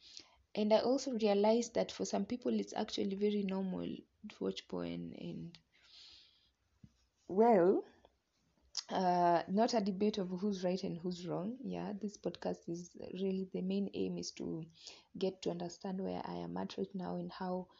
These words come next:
we can help each other. Yeah. So for me, it has never been okay. It has never been an okay thing, because I have never really seen the benefits of watching porn. Rather,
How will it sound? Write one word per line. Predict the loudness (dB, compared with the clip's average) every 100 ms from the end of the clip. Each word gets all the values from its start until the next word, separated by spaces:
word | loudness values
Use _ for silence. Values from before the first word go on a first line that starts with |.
| -20 -20 _ _
we | -12
can | -10 -10
help | -6 -4 -4
each | -8 -8
other. | -10 -12 -16 -18 _
Yeah. | -8 -8 -10 _ _ -20 -12
So | -6 2 2 4 2 0 -2 -4 _ _ _ -8
for | -2
me, | 0 2 2 2 0 0 -4
it | -4
has | -4 -2
never | -2 -2
been | -2 -4 -6
okay. | -8 -2 0 0
It | -2
has | -6
never | -6 -4
been | -4
an | -6 -8
okay | -8 -2 -2
thing, | -2 -6 -6 -6
because | -8 -4 -4 -4 -8 -20 -20 -12 -4
I |
have | -2 -2
never | -2 -2 -2
really | -2 -2 -4 -6
seen | -8 -8 -6
the | -6
benefits | -6 -6 -6 -8 -8
of | -8 -6
watching | -8 -8 -10 -8
porn. | -6 -4 -6 -10 -20 -20 -4
Rather, | -2 0 0